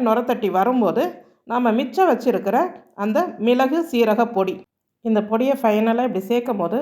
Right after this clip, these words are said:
ரசத்தோடைய மனம் கூடுதலா இருக்கும், சுவையும் கூடுதலா இருக்கும். அதனால தான் ஃபைனலா இந்த ஒரு டேபிள் ஸ்பூன் பொடியை சேர்க்கிறோம். கொஞ்சமா கொத்தமல்லி, கொத்தமல்லி கொஞ்சம் கூடுதலா கூட சேர்க்கலாம். சேர்த்துருங்க. ஸ்டவ்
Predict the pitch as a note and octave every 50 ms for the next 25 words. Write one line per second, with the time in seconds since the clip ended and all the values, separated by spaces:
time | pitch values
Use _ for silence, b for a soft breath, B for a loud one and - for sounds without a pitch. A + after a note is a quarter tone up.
0 | - - - G3+ G3+ G3 - D4 D4+ D4 C4+ A3+ G3 E3 F3 A3 B3 A3 G3 G3
1 | G#3 C4+ C4+ A3+ - C4+ C#4+ C#4 A#3+ B3+ B3 A#3+ G#3+ E3 E3+ - A#3+ C#4+ C4 -
2 | - D4 C4+ D4 D4 C#4+ D4 C4+ - G#3 G#3 G#3 F#3+ G3 G3 F#3+ F3 D#3+ D#3+ -
3 | F3+ E3 - b b b b b b b - G#3+ B3 C#4+ C4+ A#3+ F#3+ A3 C4+ C#4
4 | - B3 A3 A3 A3 A3 G#3 G3+ A#3+ D4+ C#4 G#3+ G#3 G3 F#3+ G3+ G#3 G3+ G#3 F#3+
5 | F3 E3+ E3 - - F#3 F#3 F#3 F#3+ G3 G#3 A3 C4+ C4+ C4+ G#3+ G3 F#3+ G3 -
6 | F3+ A#3 C#4+ C4+ - - _ _ _ _ _ _ _ _ C#4+ D4 D#4 D4+ D#4 C4+
7 | B3 C4+ C4 B3 A#3+ - C4+ B3+ G#3+ E3 D#3+ - - - - - A#3+ A#3+ D4 C#4+
8 | C4+ C#4+ D4 - B3 G#3+ G#3 G#3+ C#4+ C#4+ C4+ B3+ A#3 G#3+ F3+ - A#3 A3+ - F#3+
9 | E3 - E3+ D#3+ - - - - B3+ C4 B3+ B3+ - G3+ F#3+ F#3+ A3+ D#4 E4+ -
10 | - b b b b b b _ - C4+ C#4 C4